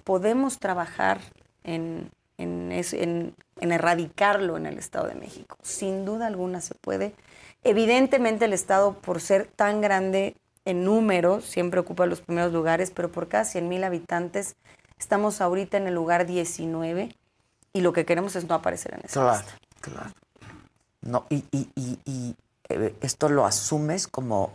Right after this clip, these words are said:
Speaker 2: como un tema personal?
Speaker 1: Absolutamente. Este es un compromiso.
Speaker 2: Cu-, ahora que me decías, yo fui secuestrada y eso me animó, ¿no? A entrar a la política
Speaker 1: Ujú.
Speaker 2: para poder solucionar,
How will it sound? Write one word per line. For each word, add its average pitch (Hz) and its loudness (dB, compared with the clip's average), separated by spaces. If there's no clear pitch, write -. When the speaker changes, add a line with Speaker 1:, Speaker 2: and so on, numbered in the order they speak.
Speaker 2:
como 104 -4
un 123 -6
tema 123 -2
personal? - -4
Speaker 1:
Absolutamente. 185 -4
Este - -10
es 202 -8
un 214 0
compromiso. 196 -2
Speaker 2:
Cu-, - -6
ahora 208 2
que 202 -10
me 185 -2
decías, 165 -2
yo 196 0
fui 190 0
secuestrada 131 -4
y 139 2
eso 151 0
me 139 -2
animó, 117 -4
¿no? 113 -2
A 123 0
entrar 123 -2
a 120 0
la 113 -4
política 104 -6
Speaker 1:
Ujú. 107 -6
Speaker 2:
para 113 -4
poder 113 -4
solucionar, - -8